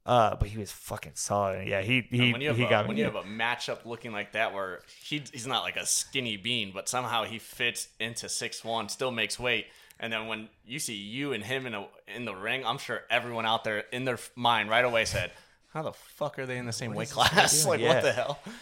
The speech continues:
Speaker 1: No, it's, it's crazy 'cause, uh, during the weigh-in, I mean, this guy's probably cut down from one ninety plus, you know what I mean? And then, you know, I've cut down from one eighty-four, whatever, one eighty-five. And, uh, so I put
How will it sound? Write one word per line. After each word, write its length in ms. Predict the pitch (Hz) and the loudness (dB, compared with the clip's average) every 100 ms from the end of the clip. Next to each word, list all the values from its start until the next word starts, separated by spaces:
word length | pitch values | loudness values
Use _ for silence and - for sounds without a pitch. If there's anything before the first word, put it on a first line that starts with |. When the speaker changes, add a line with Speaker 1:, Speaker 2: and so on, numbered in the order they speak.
| - | 0
Speaker 1:
No, 200 | 127 143 | 6 8
it's, 260 | 135 123 - | 8 6 -2
it's 480 | 123 107 - - - | -6 -4 -6 -8 -4
crazy 300 | - 135 117 | 2 2 2
'cause, 160 | 117 110 | 0 0
uh, 80 | |
during 240 | 107 120 117 | 2 0 2
the 80 | 107 | 2
weigh-in, 420 | 113 131 113 107 | 2 4 2 -2
I 80 | 113 | -6
mean, 140 | 113 | -4
this 160 | 117 - | -2 2
guy's 160 | 113 | 2
probably 220 | - 104 | 4 2
cut 220 | 107 101 98 | 2 0 4
down 260 | 113 117 | 4 4
from 260 | - 107 104 | 2 -2 -2
one 400 | 107 110 110 107 | 2 4 2 0
ninety 500 | 104 101 107 214 214 | -2 -2 -4 -4 -4
plus, 500 | - 104 98 - - - | -4 -2 -4 -6 -10 -4
you 60 | |
know 80 | 113 | -2
what 100 | 110 | -2
I 60 | 107 | -2
mean? 260 | 110 110 - - - | -6 -8 -12 -18 -6
And 120 | 107 | -2
then, 200 | 110 107 139 | 0 0 0
you 120 | 156 | 2
know, 80 | 113 | 2
I've 100 | - | 4
cut 160 | 104 | 2
down 160 | 95 92 | 2 -4
from 160 | - - | -10 -8
one 160 | 101 98 | -4 0
eighty-four, 720 | 98 98 - 139 131 127 120 | 0 0 6 10 12 12 12
whatever, 260 | 113 113 110 | 8 6 4
one 160 | 110 | 0
eighty-five. 460 | 104 104 - 113 110 - - - - _ - | -2 -2 2 2 2 -2 -20 -20 -20 _ -2
And, 240 | 113 107 | 0 2
uh, 260 | 110 - - - | 2 2 0 -4
so 160 | - - | -10 -10
I 60 | |
put 320 | 165 - 127 | 0 2 2